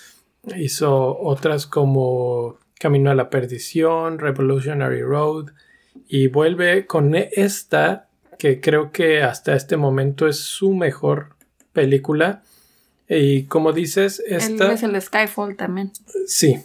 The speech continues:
Speaker 1: Skyfall,
Speaker 2: <laughs>
Speaker 1: que de hecho él menciona que mucho de, en entrevistas ha mencionado que mucho de esta película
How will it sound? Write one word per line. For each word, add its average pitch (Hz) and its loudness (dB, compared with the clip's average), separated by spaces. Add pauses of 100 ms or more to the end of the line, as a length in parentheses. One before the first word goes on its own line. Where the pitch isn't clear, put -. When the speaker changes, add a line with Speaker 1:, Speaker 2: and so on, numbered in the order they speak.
(260)
Speaker 1:
Skyfall, 165 0
Speaker 2:
<laughs> - -12
Speaker 1:
que 180 2
de 160 2
hecho 180 0
él 175 -2 (340)
menciona 156 0
que 139 2
mucho 185 0
de, 151 -2
en 147 2
entrevistas 147 0
ha 180 0
mencionado 156 -2
que - -8
mucho 151 -4
de 147 2
esta 147 -2
película 156 -2